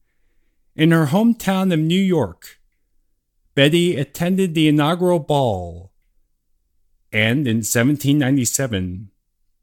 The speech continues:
had the distinction to dance with the guest of honor at his sixty-fifth birthday party,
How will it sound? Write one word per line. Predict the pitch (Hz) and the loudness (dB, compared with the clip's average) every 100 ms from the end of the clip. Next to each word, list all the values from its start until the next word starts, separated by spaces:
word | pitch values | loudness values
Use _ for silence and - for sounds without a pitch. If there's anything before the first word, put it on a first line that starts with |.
| _ _ _ | _ _ _
had | 165 180 180 | -4 -2 0
the | 185 | -2
distinction | 143 139 - 202 214 - 220 | 0 -4 -2 0 0 -2 -4
to | 202 127 | -4 -6
dance | - 151 196 208 - - | -2 0 0 -2 -6 -4
with | 151 - | -6 -6
the | 123 | -10
guest | - 165 202 - - | -4 -2 0 -2 -4
of | 185 - | -6 -6
honor | 156 165 110 85 95 _ _ _ _ _ - | -4 -2 -2 -6 -14 _ _ _ _ _ -4
at | 147 | 0
his | 151 151 | 2 0
sixty-fifth | - 247 - 220 - 214 214 - | -2 -4 -4 -6 -2 -2 -2 -4
birthday | 180 196 - 170 | -4 -2 -4 -6
party, | 170 147 113 87 82 85 | -4 -6 -6 -6 -14 -20